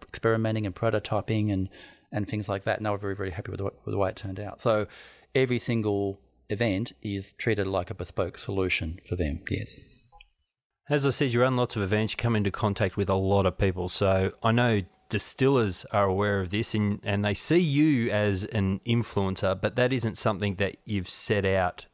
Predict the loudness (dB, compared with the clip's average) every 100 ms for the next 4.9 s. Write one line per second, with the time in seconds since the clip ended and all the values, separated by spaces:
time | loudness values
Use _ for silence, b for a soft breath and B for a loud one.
0 | _ -4 -2 0 2 0 0 0 2 2
1 | 4 2 2 0 0 0 -2 0 2 2
2 | 2 0 0 0 0 -2 -6 -10 -12 -6
3 | -4 -4 -6 -6 -4 -4 -8 B B B
4 | B 0 0 0 2 2 2 0